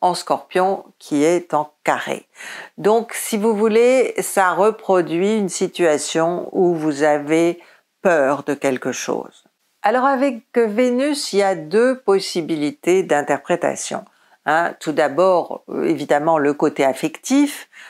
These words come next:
où vous risquez, euh, donc, euh, vous avez peur plutôt de perdre l'amour de quelqu'un, et, euh, une, une interprétation qui va être plus, euh, matérielle, puisque Vénus représente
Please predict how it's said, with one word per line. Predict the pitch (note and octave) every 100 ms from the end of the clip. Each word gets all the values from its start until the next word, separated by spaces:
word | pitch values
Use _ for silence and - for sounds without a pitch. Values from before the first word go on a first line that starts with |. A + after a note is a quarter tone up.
| - _ - _
où | G3+ G#3 F3+
vous | C3+ D#3 D#3+
risquez, | D3 C#3 - - D#3+ D#3 D3 - _ -
euh, | - - - - - - _ _
donc, | C3+ C3+ -
euh, | C3+ C3+ C3
vous | C#3+
avez | C#3+ D#3+
peur | - A3 F#3 C#3+ - - -
plutôt | - C#3+ E3 D3 - F2
de | C3 D3+
perdre | - E3+ D3 B2+ B2+ C3+
l'amour | C#3+ D3+ E3 A3+ B3+ D3
de | C#3
quelqu'un, | C#3 C#3 C3 - A3+ C#4+ _ _ _ - - - - - _ -
et, | A3+ C4 C#4 C#4+ C4 B3
euh, | A#3+ A#3+ A#3 A#3 A#3
une, | A3 G#3+ - - - G3
une |
interprétation | G#3 G3+ G#3+ - _ G#3 G3 G3+ G3 E3+ B3
qui | B3
va | E3
être | F3+ F3+
plus, | - G#3 G3+ G3
euh, | E3 D#3+
matérielle, | D#3+ G3 F#3+ F#3 F3+ G3 C#4+ D#4+ C4 - - -
puisque | - - A#3+
Vénus | A#3 F3 G#3+ B3
représente | - - - D3+ F#3 -